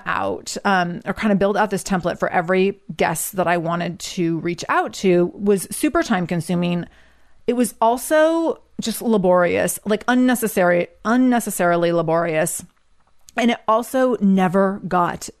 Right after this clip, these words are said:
done. Like, a no week was I like, "Okay, now I'm gonna go into that template and send it out to five people." Like, that was always the goal, but I never got to it because it was, like, a sixty-minute task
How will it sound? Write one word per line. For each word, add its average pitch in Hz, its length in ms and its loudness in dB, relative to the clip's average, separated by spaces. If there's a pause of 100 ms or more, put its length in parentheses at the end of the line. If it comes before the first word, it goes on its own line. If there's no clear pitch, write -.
(140)
done. 85 540 -2 (540)
Like, 247 240 0
a 254 100 2
no 254 380 6
week 233 320 -2
was 190 160 0
I 185 140 2
like, 185 200 2
"Okay, 254 340 2
now 247 280 2
I'm 294 120 0
gonna 254 140 2
go 208 160 2
into 196 160 0
that 190 180 -2
template 180 380 0
and 202 160 -4
send 247 240 2
it 254 100 2
out 190 220 0
to 202 100 -6
five 190 440 0
people." 180 400 -2
Like, 220 140 0
that 254 140 0
was 294 120 -4
always 285 240 0
the 226 100 0
goal, 196 220 4
but 202 120 2
I 196 40 2
never 202 240 0
got 165 340 -2
to 247 160 0
it 254 160 0
because 208 180 0
it 226 80 0
was, 202 200 0
like, 196 320 -2
a 190 100 0
sixty-minute 190 640 -2
task 196 540 -4